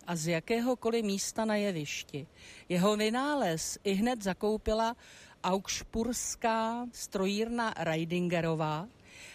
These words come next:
a později se tento patent uplatnil snad po celém světě,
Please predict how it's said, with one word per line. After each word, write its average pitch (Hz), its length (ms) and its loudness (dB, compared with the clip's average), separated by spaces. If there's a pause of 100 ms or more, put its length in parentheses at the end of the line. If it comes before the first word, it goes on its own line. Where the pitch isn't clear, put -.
(160)
a 180 80 2
později 233 640 0
se 214 180 0
tento 226 360 0
patent 226 540 -2
uplatnil 233 640 0
snad 214 420 0
po 226 120 -2
celém 233 380 0
světě, 165 720 -2